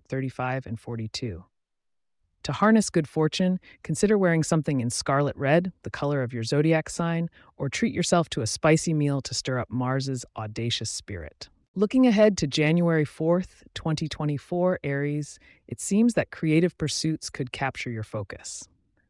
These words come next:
Perhaps an artistic project or a passion that's been on the back burner will demand your attention. Tune in tomorrow to get the full lowdown on how to make the most of this creative surge.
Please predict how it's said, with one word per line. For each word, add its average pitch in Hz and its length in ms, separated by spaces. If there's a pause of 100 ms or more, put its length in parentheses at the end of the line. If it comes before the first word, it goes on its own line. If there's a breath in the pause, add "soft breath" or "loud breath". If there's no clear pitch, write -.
(100)
Perhaps - 480
an 139 120
artistic 165 500
project 170 600 (120)
or 135 140
a 117 40
passion 170 520
that's 139 160
been 143 160
on 131 100
the 120 80
back 139 300
burner 165 360 (280 soft breath)
will 143 100
demand 147 460
your 110 100
attention. 104 600 (540)
Tune 190 260
in 170 140
tomorrow 165 420
to - 80
get 135 160
the - 80
full 165 380
lowdown 123 580
on 117 100
how 139 200
to 143 80
make 143 260
the 123 60
most 139 340
of 117 80
this 113 180
creative 107 400
surge. 92 540